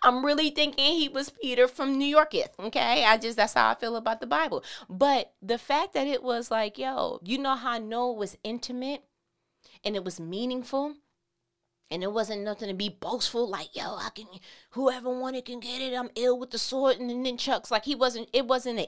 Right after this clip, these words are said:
ego thing. Because the Bible says that after Jesus said what he said in verse twenty-two, but Peter took him to the side. There's a level of intimacy that you're like, "Come here for a minute, let me holler at you."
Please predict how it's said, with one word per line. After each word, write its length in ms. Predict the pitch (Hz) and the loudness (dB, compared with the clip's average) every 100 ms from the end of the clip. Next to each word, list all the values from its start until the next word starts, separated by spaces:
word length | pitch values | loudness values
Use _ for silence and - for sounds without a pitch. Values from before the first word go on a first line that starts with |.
| - | -4
ego 440 | 190 220 240 254 | -4 0 2 2
thing. 400 | 262 269 277 311 - _ _ _ _ _ _ - - | -2 -10 -10 -12 -18 _ _ _ _ _ _ -20 -10
Because 300 | 131 254 226 | -6 -4 -4
the 80 | 196 | -4
Bible 360 | 190 208 226 208 | -2 -2 -2 -6
says 280 | - 196 | -4 -4
that 220 | 190 180 - | -4 -8 -4
after 540 | 175 185 220 - 247 247 | -4 -4 -8 -6 -4 -4
Jesus 360 | 254 254 247 | -8 -10 -8
said 200 | - 262 | -4 -4
what 140 | 277 262 | -4 -6
he 60 | |
said 420 | 247 294 294 311 - | -4 -4 -4 -4 -6
in 140 | 196 | -8
verse 240 | 202 226 - | -6 -6 -8
twenty-two, 680 | 254 247 247 277 294 320 311 _ _ _ _ _ _ - _ - | -8 -8 -8 -8 -8 -10 -16 _ _ _ _ _ _ -20 _ -4
but 260 | 175 - | -4 -4
Peter 360 | - 240 254 254 | -10 -10 -6 -8
took 340 | - 196 196 | -10 -14 -12
him 140 | 190 185 | -12 -12
to 180 | - | -12
the 160 | 165 147 | -10 -10
side. 800 | - - 147 143 139 - - _ _ _ _ _ _ _ _ _ _ _ _ _ _ | -10 -10 -8 -8 -10 -16 -20 _ _ _ _ _ _ _ _ _ _ _ _ _ _
There's 240 | 202 226 226 | -10 -8 -8
a 40 | |
level 380 | 202 175 170 160 | -8 -8 -8 -10
of 80 | 143 - | -12 -14
intimacy 640 | 165 170 160 151 - 156 | -14 -12 -14 -14 -14 -14
that 240 | 151 - | -12 -14
you're 80 | 226 | -14
like, 160 | 170 - | -16 -14
"Come 180 | 311 254 | -10 -10
here 120 | 185 | -10
for 100 | 156 | -12
a 40 | |
minute, 160 | 151 165 | -14 -14
let 60 | |
me 60 | 185 | -14
holler 300 | 151 135 131 | -14 -14 -14
at 180 | 127 - | -16 -20
you." 140 | 151 | -20